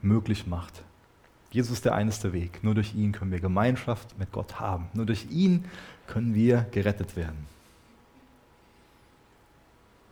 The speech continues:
Dann wird die siebte Schale in die Luft ausgegossen.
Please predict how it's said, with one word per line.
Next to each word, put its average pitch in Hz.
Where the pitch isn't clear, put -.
Dann 107
wird 110
die 117
siebte 120
Schale 120
in 110
die 101
Luft 110
ausgegossen. 92